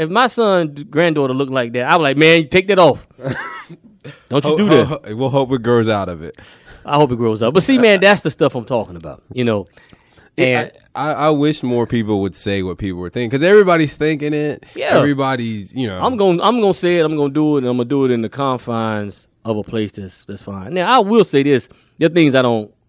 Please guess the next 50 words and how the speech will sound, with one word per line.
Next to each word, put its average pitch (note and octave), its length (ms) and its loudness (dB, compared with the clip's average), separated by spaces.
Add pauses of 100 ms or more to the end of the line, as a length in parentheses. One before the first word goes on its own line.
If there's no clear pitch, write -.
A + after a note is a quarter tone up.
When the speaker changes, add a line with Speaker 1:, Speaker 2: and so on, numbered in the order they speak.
(560)
Speaker 1:
joke A2+ 180 -4
about G2 220 -12
on F#2 80 -16
stage. G2 180 -16
I A2 80 -10
don't A2 340 -10
talk A#2+ 200 -2
about, G#2 340 -8 (880)
um, F#2 320 -14
I D#3+ 80 -2
don't D#3 240 -2 (1000)
talk A#2 160 -4
about G#2 180 -8
people G#2 160 -12
with F#2 80 -16
mental G2+ 260 -14
illness. F#2+ 320 -12
When B2 160 -2
I C#3+ 40 -4
say C#3 140 -8
mental B2 260 -6
ill-, B2 120 -8
well, A2+ 360 -2 (320)
I B2 60 -14
say G#2+ 160 -12
mentally A2+ 340 -8
challenged F#2+ 400 -12
people. - 320 -20
You G#2 80 -10
Speaker 2:
Yeah. F#2+ 60 -10
Speaker 1:
know, F#2+ 80 -12
somebody G#2 400 -10
that, F#2+ 180 -14 (420)
you A2+ 80 -12
know, A2 80 -4
they A#2 60 0
used B2+ 100 -2
to - 80 -16
say G#2+ 300 -4
retarded. G#2 560 -6
I A2+ 60 -4
don't A2 340 -8
do G2 100 -16
that. G2+ 160 -12
I A2 60 -4
don't A#2 140 -4
do A#2+ 100 -6
rape A2+ 240 -4
jokes. G#2 360 -16
Speaker 2:
Yeah. F2+ 60 -12